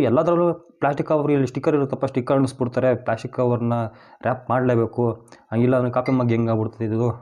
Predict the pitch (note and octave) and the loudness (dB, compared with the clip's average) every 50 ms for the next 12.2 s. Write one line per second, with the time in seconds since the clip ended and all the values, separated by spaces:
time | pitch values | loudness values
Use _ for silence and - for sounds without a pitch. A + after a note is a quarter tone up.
0 | - - G2+ G#2 G#2+ G#2+ G2+ G2+ G2 F#2 - - F2 F#2 G2 C3 C#3 - _ _ | -12 -10 -6 -6 -4 -4 -6 -6 -8 -10 -12 -12 -10 -10 -10 -10 -12 -16 _ _
1 | _ _ _ _ _ _ _ _ _ - - C#3 C3 A#2+ C3 D3 D3+ - - - | _ _ _ _ _ _ _ _ _ -4 -2 0 2 2 0 -2 -4 -8 -14 -20
2 | _ _ _ _ _ _ _ _ _ _ _ _ _ _ _ _ B2 A2+ B2 A#2 | _ _ _ _ _ _ _ _ _ _ _ _ _ _ _ _ -2 0 0 2
3 | A2+ A2+ - D#3+ - - _ _ - C#3 D3 E3 F#3 F#3 - F#3+ F#3 E3 C#3+ D3 | 2 0 0 -2 -6 -8 _ _ 0 2 4 4 2 2 2 0 0 2 2 2
4 | C3 B2 G#2+ A#2+ - G2+ F#2+ - _ _ _ _ _ _ - - B2 B2+ A#2+ - | 2 2 0 0 -4 -6 -8 -10 _ _ _ _ _ _ -8 -6 -4 -4 -2 0
5 | C#3 A#2+ G#2+ - - - A2 A2+ B2 A#2+ B2 A#2+ A2+ G#2+ G#2+ A2 G#2+ A2+ B2 B2+ | 0 0 0 -2 -4 -2 -2 -2 0 0 0 0 0 0 -4 -4 -2 0 0 -2
6 | B2 A#2+ A#2 A#2+ A#2 - A#2 G#2+ G#2+ G2 F#2+ - G#2+ - _ _ _ _ _ _ | 0 0 0 0 2 0 0 -2 -2 -4 -6 -10 -16 -18 _ _ _ _ _ _
7 | _ A#2 A#2 C3+ C#3 C#3 - - _ _ _ _ _ - B2+ B2 A#2+ A#2+ C3 C#3 | _ 0 0 0 0 -2 -6 -16 _ _ _ _ _ 0 2 4 4 4 4 2
8 | C3 A#2+ A#2 A2+ - C3+ A#2 A2 A#2 C3 C#3+ C#3 C#3 C3 D3 D3+ D3+ C#3+ B2 A#2 | 2 0 0 0 0 0 0 2 2 0 0 0 2 2 2 2 2 0 -2 -4
9 | A#2+ - - _ A2+ A2+ B2+ C3+ C3+ C#3+ C3+ C3+ - - C3 C3 C#3+ C3 - - | -6 -10 -8 _ 0 0 0 0 0 -2 -4 -4 -2 -2 -2 -2 -2 -4 -8 -14
10 | _ _ _ - C3 A#2 A#2 A#2+ B2 - B2+ B2 B2 A#2+ B2 B2+ B2 - A#2 A2 | _ _ _ -12 -6 -2 0 0 0 0 -2 0 0 0 0 -2 -2 -4 -4 -4
11 | - A#2 A2+ - - G#2 G#2+ A#2+ D3+ - - - - - - - - - - _ | -2 -4 -4 -4 -2 -2 0 0 -2 -4 -6 -14 -20 -20 -20 -20 -20 -20 -20 _
12 | _ - - D#3+ | _ -2 2 2